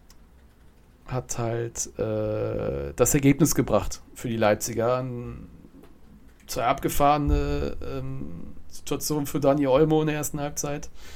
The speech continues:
In der zweiten Halbzeit hatte ja Bayern in der Anfangsphase auch Torchancen rausgespielt, konnten sie aber nicht verwerten.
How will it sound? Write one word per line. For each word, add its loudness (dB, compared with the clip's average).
In -6
der -6
zweiten 6
Halbzeit 2
hatte 4
ja 4
Bayern 4
in 0
der 0
Anfangsphase -2
auch 6
Torchancen 4
rausgespielt, 4
konnten -2
sie -2
aber 0
nicht -6
verwerten. 2